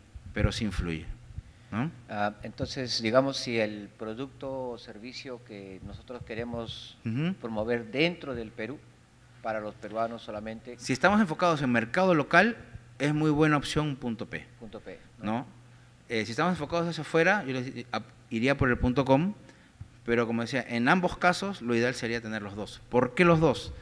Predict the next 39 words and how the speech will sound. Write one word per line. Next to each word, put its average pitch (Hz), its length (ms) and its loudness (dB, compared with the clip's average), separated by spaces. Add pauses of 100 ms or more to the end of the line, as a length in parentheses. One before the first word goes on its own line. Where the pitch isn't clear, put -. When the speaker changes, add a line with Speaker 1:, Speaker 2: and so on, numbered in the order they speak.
(560)
Speaker 1:
Porque 135 260 0
viene 180 220 2
mi 196 80 2
competencia, 185 640 0
mi 147 100 -2
dominio 156 360 0
es - 20 2
buenísimo 185 480 0
y 135 40 -2
se 120 120 -4
compra 135 400 -2
la 107 100 0
otra 104 180 -6
versión, - 300 -12 (1300)
Speaker 2:
Muchas 87 100 -8
Speaker 1:
¿no? 104 60 4
Speaker 2:
gracias. 101 220 2
Speaker 1:
Entonces, 120 420 -2 (440)
es, 143 200 2
es, 165 240 6
es 165 140 6
bueno, 165 340 2
es 160 120 -2
bueno 165 280 0
cuidarlo, 135 640 2 (180)
cuidarlo 123 320 4
de 120 60 2
esa 120 140 0
manera. 107 380 2 (200)
Acuérdense, 165 400 0
un 165 140 -2
dominio 180 340 -2
es - 60 -8
parte 175 340 2
de 143 100 -2
su 110 120 -6
marca. 147 340 2 (500)
O - 40 -20
sea, 127 140 -2